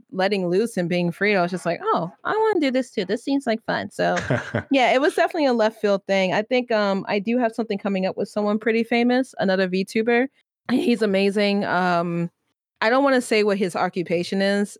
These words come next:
Speaker 1: but it is coming up, and I'm very excited to collab with this VTuber because he does karaoke, and I love karaoke. So,
Speaker 2: Okay.
Speaker 1: <laughs> so we're gonna be singing,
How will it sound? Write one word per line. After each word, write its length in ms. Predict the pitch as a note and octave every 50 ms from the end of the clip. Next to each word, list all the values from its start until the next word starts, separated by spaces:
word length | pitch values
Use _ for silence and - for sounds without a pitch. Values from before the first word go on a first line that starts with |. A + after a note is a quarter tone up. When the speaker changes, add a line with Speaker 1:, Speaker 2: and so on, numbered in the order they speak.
| _
Speaker 1:
but 340 | - G3+ G#3 G3+ G3+ - -
it 140 | - G#3 G#3
is 180 | G#3+ G#3 G3 -
coming 320 | - G3+ F#3+ F#3 F3+ F3
up, 200 | F3 F3 F3+ - -
and 120 | - F#3
I'm 140 | F3+ F3+ F3
very 180 | F3+ F3 F#3
excited 440 | F#3+ F#3 - - F3+ E3 E3+ F3 F3 -
to 240 | - E3+ E3+ D#3+
collab 440 | - - - F#3 E3+ E3+ F3+ F#3 F#3+ G#3
with 80 | G#3
this 160 | A3 A#3+ G#3
VTuber 480 | G3+ A#3 A#3 A3+ - B3 A#3+ A#3 A#3+ A#3
because 340 | A3+ - - E3+ E3+ F3 -
he 80 | F3+
does 320 | F3 - F3 F3 F3 F3+ -
karaoke, 540 | - - E3+ F3 F3 F3 F3+ F#3 - - -
and 100 | B3 A#3+
I 40 | -
love 180 | - - -
karaoke. 540 | - - - - - - - - - C4+ C#4 - - - - -
So, 500 | - - D4 C#4+ C#4 C#4 C#4+ C#4+ D4 D#4 -
Speaker 2:
Okay. 180 | - - G#4+ G#4+ G#4+ - C5+ C5+ - -
Speaker 1:
<laughs> 300 | _ _ - - - -
so 120 | - B3+ G#3+
we're 100 | G#3+ G#3
gonna 160 | A#3 A3+ A3
be 80 | G3 G3+
singing, 420 | - - A3+ G3 G#3+ A3+ B3 C4+